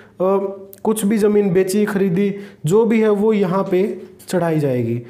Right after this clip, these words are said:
कि भाई इसका जो है ना ये इंतकाल number यहाँ पे आया है,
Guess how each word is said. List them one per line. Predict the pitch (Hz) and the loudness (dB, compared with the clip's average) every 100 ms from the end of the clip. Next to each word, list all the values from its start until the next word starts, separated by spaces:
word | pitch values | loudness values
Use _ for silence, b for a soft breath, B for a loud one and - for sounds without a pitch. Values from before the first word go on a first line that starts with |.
| B B B | B B B
कि | 196 | -2
भाई | 175 | 0
इसका | 196 190 190 - 196 | 0 -2 -6 -2 0
जो | 175 | 2
है | 175 | 0
ना | 190 | 0
ये | 175 165 202 | 0 2 2
इंतकाल | 185 170 165 160 156 | 2 0 0 0 0
number | 156 156 156 | 2 2 0
यहाँ | 151 147 | 0 -2
पे | 135 170 156 | -2 -4 -2
आया | 143 131 | -2 -2
है, | 120 123 | -4 -6